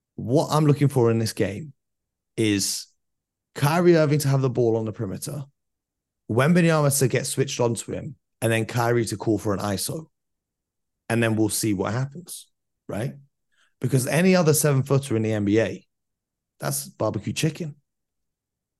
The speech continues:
But guess what? Wemby held his own against Kyrie Irving on the perimeter. So,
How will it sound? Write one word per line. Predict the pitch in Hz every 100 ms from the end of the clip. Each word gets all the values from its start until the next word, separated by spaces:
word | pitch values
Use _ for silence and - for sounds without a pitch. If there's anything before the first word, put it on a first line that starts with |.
| _ _
But | - 123
guess | 160 -
what? | 165 160 - _ _ _ _ _ _ _ _ _ _ _ -
Wemby | 165 165 202 - 175 - _ _
held | - 139 165
his | 175
own | 190 214 147 - _ _ _ _ _ _ _ _ _ _ _ _ _
against | 143 156 151 -
Kyrie | - 185 190 180 185
Irving | 185 220 160 - - _
on | 185 202
the | 180
perimeter. | - 180 151 185 180 - 113 - _ _ _ _ _ _ _ _
So, | - 160 156 135